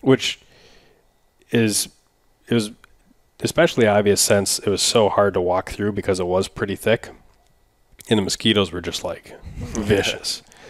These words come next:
Speaker 1: So I'm, like, you know, basically kinda tunnel vision and, uh,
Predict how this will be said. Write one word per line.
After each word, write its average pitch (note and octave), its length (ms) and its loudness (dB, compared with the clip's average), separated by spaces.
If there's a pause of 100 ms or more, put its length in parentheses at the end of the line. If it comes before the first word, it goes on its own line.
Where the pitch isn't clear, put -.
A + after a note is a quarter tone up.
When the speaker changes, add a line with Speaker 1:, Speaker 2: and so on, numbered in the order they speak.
(140)
Speaker 1:
So F#2+ 220 4
I'm, F#2+ 120 2
like, F2 240 -2 (180)
you B2 80 -2
know, F#2 140 -2
basically G2 500 0
kinda F2+ 240 -4
tunnel F#2+ 300 0
vision E2+ 340 -8 (760)
and, F2 300 -2
uh, E2+ 300 -2